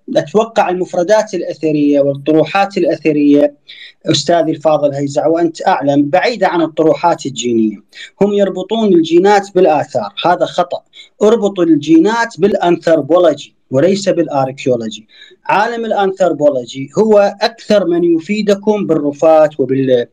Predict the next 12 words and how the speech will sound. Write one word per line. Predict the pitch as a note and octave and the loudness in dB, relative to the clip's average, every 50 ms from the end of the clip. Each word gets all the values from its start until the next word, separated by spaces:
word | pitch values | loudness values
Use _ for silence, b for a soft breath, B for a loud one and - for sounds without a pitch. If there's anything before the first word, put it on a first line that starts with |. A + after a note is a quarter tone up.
| _ _ _ B B B B B - | _ _ _ B B B B B -4
وبالهياكل | C#3 C#3 C#3+ C#3 C#3+ C#3+ D#3 E3 F3 E3+ - D#3+ D3+ | -2 -2 -2 -2 0 2 2 2 0 0 -2 -6 -6
العظمية | C#3+ C3+ B2 B2+ B2+ C3 D3 D#3 D#3 D#3 | -4 -4 -4 -4 -2 2 4 4 4 4
المكتشفة. | D3+ C#3 B2+ B2+ C3+ - - D3 C#3+ C#3+ C3 A2+ - - A#2+ | 4 2 0 -2 -6 -4 -4 -4 -4 -4 -6 -10 -8 -4 0
مو | C#3 F#3 A3 | 0 0 0
بالضرورة | G#3+ A#3 G#3+ G3 G#3 G3 G3+ G3+ G3 F#3+ F#3 | 0 -2 -2 0 0 0 2 2 2 2 0
أنت | F3+ E3+ - F3 | 0 -2 -6 -6
تجد | E3+ - F3+ D#3+ E3+ D#3+ D#3 | -4 -2 -2 0 0 0 0
الهياكل | D3+ C#3+ C#3+ D3+ E3 E3+ E3 E3 - D#3 | 0 0 2 2 2 2 0 0 -2 -2
العظمية | D3+ C#3+ - C#3+ C#3+ C#3+ D#3 D#3 D#3 D3 | 0 0 0 0 0 0 0 0 0 0
في | D3 C#3 C3 | -2 -2 -2
مواقع | B2+ B2 A#2+ A#2 A#2 - - - - A#2 A#2+ | 0 0 0 -2 -4 -4 -6 -4 -2 -2 -2
أثرية. | - - A#2+ A2+ A2 A2+ A2 A2 | -2 -2 -6 -6 -4 -4 -6 -6